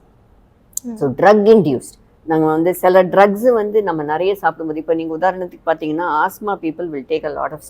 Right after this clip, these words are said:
Speaker 2: steroids. So, ஸ்டீராய்டு எடுக்கிறவங்களுக்கு இந்த osteoporosis will be very common.
Speaker 1: ம்.
Speaker 2: And, um, uh, again, மென்னிலையும் வந்து they also go through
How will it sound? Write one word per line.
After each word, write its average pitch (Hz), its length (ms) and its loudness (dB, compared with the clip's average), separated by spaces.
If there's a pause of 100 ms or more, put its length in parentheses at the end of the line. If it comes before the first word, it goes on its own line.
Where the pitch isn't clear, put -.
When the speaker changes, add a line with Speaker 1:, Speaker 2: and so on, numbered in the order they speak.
Speaker 2:
steroids. 139 460 -8 (560)
So, 254 120 4 (120)
ஸ்டீராய்டு 320 600 6
எடுக்கிறவங்களுக்கு 220 640 2
இந்த 214 100 0
osteoporosis 165 800 -6
will 135 160 -12
be 127 140 -10
very 127 280 -8
common. 127 320 -14 (320)
Speaker 1:
ம். 240 200 -14
Speaker 2:
And, 202 320 0
um, 151 460 2 (280)
uh, 175 180 0 (120)
again, 320 220 2 (120)
மென்னிலையும் 427 520 6
வந்து 262 200 -2 (420)
they 208 140 10
also 302 280 4
go 269 160 10
through 277 220 0